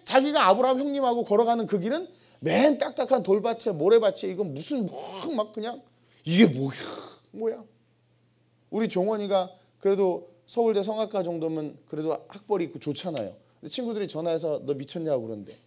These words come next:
솔리스트 비도 안 받고 "너 뭐 하냐? 수요일 날도 전했대. 수요 예배 간다. 금요일도 전에 금요 예배 간다." 했더니 "너 왜 그러냐고." 막. 왜냐면 소돔과 고모라에 익숙한 사람들은요, 가나안 땅을 걸어가는 게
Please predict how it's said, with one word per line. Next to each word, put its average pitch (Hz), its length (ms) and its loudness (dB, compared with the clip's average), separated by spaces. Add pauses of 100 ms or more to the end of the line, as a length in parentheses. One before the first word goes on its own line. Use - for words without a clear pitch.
(640)
솔리스트 233 480 -4
비도 160 200 0
안 139 80 -2
받고 123 180 -10
"너 120 80 -6
뭐 143 240 2
하냐? 98 240 -4
수요일 226 240 -2
날도 175 200 2
전했대. 139 340 -8
수요 220 340 -2 (260)
예배 135 180 2
간다. 117 220 -4
금요일도 165 440 -4
전에 127 160 -6
금요 175 240 -4
예배 147 220 0
간다." 110 200 -4
했더니 117 280 -8 (200)
"너 147 100 2
왜 143 180 6
그러냐고." 143 460 0
막. 87 160 -14 (1200)
왜냐면 226 460 0 (680)
소돔과 302 540 2
고모라에 233 380 4
익숙한 247 400 -4
사람들은요, 202 800 -2 (800)
가나안 254 420 2
땅을 269 220 2
걸어가는 214 420 0
게 208 380 -6